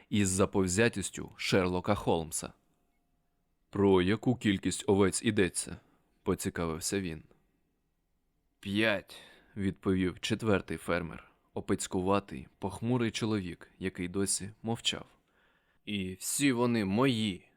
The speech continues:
Бідолахи, навіть не мали можливості втекти». «Отже, п'ятеро овець.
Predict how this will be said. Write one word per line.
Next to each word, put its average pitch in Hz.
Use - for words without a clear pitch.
Бідолахи, 127
навіть 123
не 147
мали 165
можливості 151
втекти». 160
«Отже, 98
п'ятеро 107
овець. 104